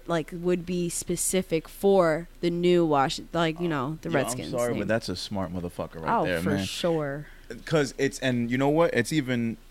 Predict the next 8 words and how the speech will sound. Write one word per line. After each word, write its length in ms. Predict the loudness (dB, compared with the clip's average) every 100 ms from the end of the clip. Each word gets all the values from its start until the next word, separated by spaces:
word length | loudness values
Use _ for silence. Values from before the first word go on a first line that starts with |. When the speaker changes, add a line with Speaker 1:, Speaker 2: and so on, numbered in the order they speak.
| -4
Speaker 2:
even 240 | 2 4 4
makes 240 | 4 2
the 340 | -2 -2 -2 -2
Redskins 480 | -2 -4 -4 -6 -4
organ-, 400 | -4 -4 -4 -8 -14 -6
organization 680 | -4 -4 -6 -8 -8 -10 -12
look 120 | -12
even 180 | -12 -10